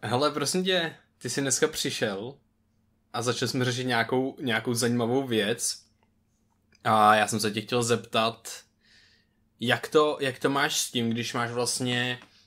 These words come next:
několik věcí, které chceš dělat? Máš třeba tu nějakou vědeckou, vědeckou sféru, kde si zjišťuješ věci teďka zrovna o mitochondriích a tak podobně, ale pak ty vlastně máš zájem v nějaký třeba,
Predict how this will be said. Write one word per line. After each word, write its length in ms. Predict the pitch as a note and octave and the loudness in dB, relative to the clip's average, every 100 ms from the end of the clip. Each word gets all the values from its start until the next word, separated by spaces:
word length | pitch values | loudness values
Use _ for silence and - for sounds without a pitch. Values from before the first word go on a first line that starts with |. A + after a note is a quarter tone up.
| _ B2 | _ 0
několik 440 | C3 C3 D3+ D#3 | 0 4 2 2
věcí, 280 | C#3 C#3 C#3 | -2 -2 -2
které 200 | C#3+ B2+ | -4 -4
chceš 260 | - D3+ C3+ | -6 -8 -4
dělat? 400 | A2 F#2 - - _ _ _ _ _ _ _ _ | -4 -4 -8 -16 _ _ _ _ _ _ _ _
Máš 140 | A#2+ A#2 | -8 -4
třeba 220 | - A#2+ | 0 2
tu 100 | B2 | 2
nějakou 340 | A#2+ A2+ B2+ A2+ | 0 0 -2 0
vědeckou, 880 | A#2 A#2 A2+ - A#2 A2+ A2+ A2+ - A#2 | 2 2 0 2 2 4 0 -4 -10 -6
vědeckou 500 | A#2 A#2 A2+ - G#2+ | -2 -2 -2 -6 -8
sféru, 580 | - G#2 G2+ G#2+ B2 - _ _ _ - | -4 -2 0 -2 -4 -12 _ _ _ -14
kde 120 | G#2 | -8
si 120 | A#2 | -6
zjišťuješ 480 | A2 A2 - G#2+ G#2 | -4 -4 -2 -4 -4
věci 360 | G2+ G2+ - G2+ | -4 -2 -4 -4
teďka 340 | G2+ - G2+ | -6 -4 -6
zrovna 240 | G2 G2+ | -4 -4
o 100 | F#2 | -4
mitochondriích 880 | A2 G#2+ A2+ G#2+ - G#2+ G2+ G2+ G2+ | -4 -2 -4 -4 -4 -4 -2 -4 -4
a 40 | G2+ | -10
tak 140 | G2+ | -8
podobně, 420 | G2+ G2 G#2 A#2 - - - - | -6 -6 -6 -10 -14 -20 -16 -4
ale 160 | B2 | -2
pak 480 | A#2+ C3+ D3+ G3+ - | -2 -2 0 -2 -4
ty 120 | - | -4
vlastně 320 | B2 A#2+ - B2 | -2 -2 -2 -4
máš 220 | B2 A#2 | -4 -2
zájem 400 | A#2+ A2+ A2+ A#2+ | 0 2 0 -4
v 60 | |
nějaký 600 | B2 A#2 A#2 B2 A#2 A#2 | -4 -4 -4 -4 -4 -6
třeba, 640 | A2+ A2+ A2+ A#2 A2+ A2 | -6 -6 -2 0 2 0